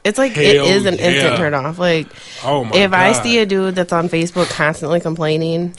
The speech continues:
Speaker 2: I never, I don't see dudes
Speaker 1: especially,
Speaker 2: complain,
Speaker 1: I
Speaker 2: but
Speaker 1: do.
Speaker 2: I see, I see. Well, I don't really be paying attention. <laughs>
Speaker 1: I do. I see it all the time. And you know what else is a really big turn off? Like, and if somebody, I ever saw somebody do this and then they tried to talk to me, I'd be like, "Er."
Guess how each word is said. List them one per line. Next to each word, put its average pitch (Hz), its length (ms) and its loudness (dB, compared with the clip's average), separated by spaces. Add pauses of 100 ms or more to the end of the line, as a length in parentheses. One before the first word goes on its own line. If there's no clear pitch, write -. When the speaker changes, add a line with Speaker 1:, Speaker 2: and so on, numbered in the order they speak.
Speaker 2:
I 131 80 -10
never, 143 200 -8
I - 20 -14
don't 101 100 -14
see - 20 0
dudes 170 120 2
Speaker 1:
especially, 170 520 0 (100)
Speaker 2:
complain, 113 280 -12
Speaker 1:
I 139 180 2
Speaker 2:
but 139 60 -4
Speaker 1:
do. 135 320 -2 (200)
Speaker 2:
I 131 60 -10
see, 110 300 -14
I 113 60 -16
see. 107 300 -18 (120)
Well, 113 120 -12
I 127 40 -10
don't 113 120 -10
really 110 160 -14
be 107 100 -18
paying 110 240 -18
attention. - 640 2
<laughs> - 60 -14
Speaker 1:
I 139 180 2
do. 139 360 0 (320)
I 160 160 0
see 190 180 -2
it 170 80 0
all 156 180 2
the 156 60 -2
time. 156 200 -2 (340)
And 180 100 4
you 190 80 6
know 202 60 6
what 208 120 6
else 175 220 4
is 185 120 -6
a 180 40 -6
really 175 240 -2
big 170 180 -2
turn 175 180 0
off? 170 240 -2
Like, 160 460 -4
and 151 200 0
if 147 160 -6
somebody, 160 560 -6
I 151 100 -4
ever 151 140 -4
saw 156 220 -6
somebody 151 280 -8
do 147 120 -8
this 147 200 -8
and 151 100 -10
then 143 120 -6
they 143 100 -4
tried 143 180 -6
to 151 60 -8
talk 151 240 -6
to - 80 -12
me, 151 80 -4
I'd 139 140 -4
be 143 60 -10
like, 147 320 -8
"Er." - 800 -10